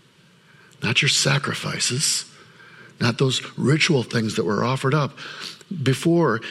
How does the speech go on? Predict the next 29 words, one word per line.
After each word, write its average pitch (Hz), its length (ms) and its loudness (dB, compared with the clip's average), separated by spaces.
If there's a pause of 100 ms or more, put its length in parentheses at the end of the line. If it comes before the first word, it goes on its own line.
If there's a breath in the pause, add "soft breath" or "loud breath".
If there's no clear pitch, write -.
(300 loud breath)
and 117 100 2
it 117 60 -2
doesn't 160 180 4
say 151 200 2
instead 180 520 2
of, 92 320 -4 (380 loud breath)
but 139 120 0
before 185 360 2
tithes 151 680 2
and 139 80 2
offerings, 107 680 0 (500 loud breath)
before 170 400 2
acts 147 380 0
of 120 120 0
service, 135 760 2 (300 loud breath)
before 160 360 2
any 185 220 4
of 190 80 4
these 151 240 2
other 151 240 2
things 165 420 2
he's 120 200 0
saying, 95 280 2
not 139 220 2
to - 240 -6
say 160 160 2
they 131 140 2
shouldn't 180 380 0
happen, 78 420 -2